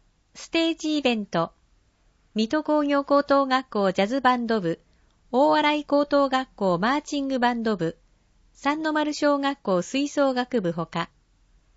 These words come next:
県産品の紹介、販売、落書きバスなど、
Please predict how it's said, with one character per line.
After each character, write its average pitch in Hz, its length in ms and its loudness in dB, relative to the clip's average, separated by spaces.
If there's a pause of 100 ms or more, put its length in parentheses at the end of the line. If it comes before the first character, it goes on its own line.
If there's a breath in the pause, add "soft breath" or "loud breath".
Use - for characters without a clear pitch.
(600)
県 311 220 0
産 330 300 -2
品 247 220 -4
の 190 140 0
紹 269 320 2
介、 240 300 0
販 247 340 -4
売、 214 320 -2 (560)
落 208 340 0
書 311 120 0
き 285 180 -4
バ 277 140 0
ス - 160 -10
な 185 160 0
ど、 156 180 -4